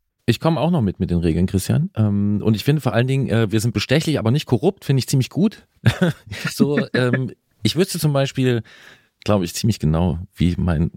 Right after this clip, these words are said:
Podcast-Kollege hier zu bestechen wäre. Aber das ist ein anderes Thema. Was ich mich gerade noch frage, sind eigentlich zwei Dinge. Das eine, diese Einreichungen,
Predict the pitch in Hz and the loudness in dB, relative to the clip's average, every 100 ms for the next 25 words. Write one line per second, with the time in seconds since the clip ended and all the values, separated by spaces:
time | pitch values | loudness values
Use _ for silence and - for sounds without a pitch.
0 | - - 110 - 90 - 85 87 85 90 | -6 -2 -2 -2 -4 -2 0 0 -2 -4
1 | 87 76 - 110 98 95 135 175 - - | -4 -2 0 0 0 0 0 -2 -4 -12
2 | - - 110 127 127 143 139 - 120 160 | -12 -4 -2 0 0 -2 -4 -2 0 0
3 | 170 - 156 165 175 - - - - 95 | -4 -2 -2 0 -2 -6 -10 -12 -8 -4
4 | 131 175 - 139 131 135 117 113 101 143 | -2 -2 -2 -2 0 0 2 2 2 0
5 | 127 101 - 101 147 175 135 107 _ - | 0 -2 -2 -2 0 -2 -4 -6 _ -2
6 | 95 95 - 92 98 82 78 85 - - | 0 -2 -4 0 0 0 -2 -2 -4 -2
7 | 87 98 147 190 208 _ - 113 101 - | 0 0 0 0 -4 _ -2 0 0 -2
8 | 160 208 101 87 82 80 80 78 76 | 0 0 -2 -4 -6 -2 0 0 -2